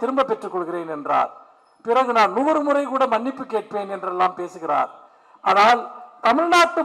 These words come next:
முதலமைச்சரினுடைய எதிர்ப்பு குரலால் அவர்கள் எப்படி பதறி போயிருக்கிறார்கள், எப்படி தடுமாறி போயிருக்கிறார்கள் என்பதால் தான்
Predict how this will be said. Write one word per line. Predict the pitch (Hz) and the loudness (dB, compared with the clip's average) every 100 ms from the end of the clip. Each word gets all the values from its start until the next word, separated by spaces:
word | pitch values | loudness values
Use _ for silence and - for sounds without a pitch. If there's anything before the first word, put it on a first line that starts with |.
| 262 | 2
முதலமைச்சரினுடைய | 285 302 294 277 262 254 233 226 262 220 240 | 2 2 0 -2 -2 -2 -4 0 -2 -2 -2
எதிர்ப்பு | 320 320 311 311 | -2 -2 -2 2
குரலால் | 247 240 254 262 247 | 2 4 4 4 2
அவர்கள் | 226 233 226 240 | -2 -4 -4 -2
எப்படி | - 320 302 - | 2 2 2 0
பதறி | 233 311 320 254 | 2 2 0 -2
போயிருக்கிறார்கள், | 226 220 220 208 202 233 262 - _ _ - | -4 -6 0 0 2 -2 -6 -14 _ _ -4
எப்படி | 220 233 339 339 | -2 0 0 0
தடுமாறி | - 254 330 339 311 - | 2 2 6 4 4 0
போயிருக்கிறார்கள் | 254 233 - 220 202 202 | -2 -2 0 2 0 -2
என்பதால் | 196 202 190 - | -2 0 0 2
தான் | 220 | 2